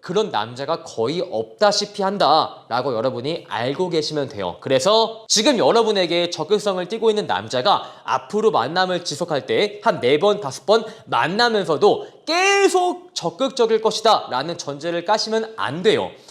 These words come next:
그것은 여러분 또한 적극성을 내포했을 때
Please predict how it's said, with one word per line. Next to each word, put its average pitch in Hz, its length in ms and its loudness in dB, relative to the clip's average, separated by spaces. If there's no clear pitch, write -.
그것은 233 460 4
여러분 180 380 0
또한 196 280 0
적극성을 185 540 -4
내포했을 147 480 0
때 214 300 2